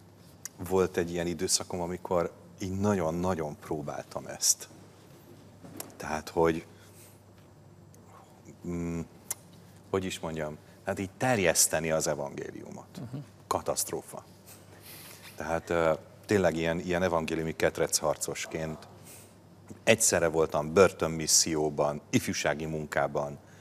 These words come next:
Speaker 1: evangelizációban, igehirdetésben,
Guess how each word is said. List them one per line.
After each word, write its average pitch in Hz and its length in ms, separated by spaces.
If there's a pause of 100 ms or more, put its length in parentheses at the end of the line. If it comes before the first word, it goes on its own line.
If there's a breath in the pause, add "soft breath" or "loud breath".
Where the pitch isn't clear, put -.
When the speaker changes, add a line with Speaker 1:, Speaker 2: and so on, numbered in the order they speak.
(680 loud breath)
Speaker 1:
evangelizációban, 76 1800 (680)
igehirdetésben, 76 1600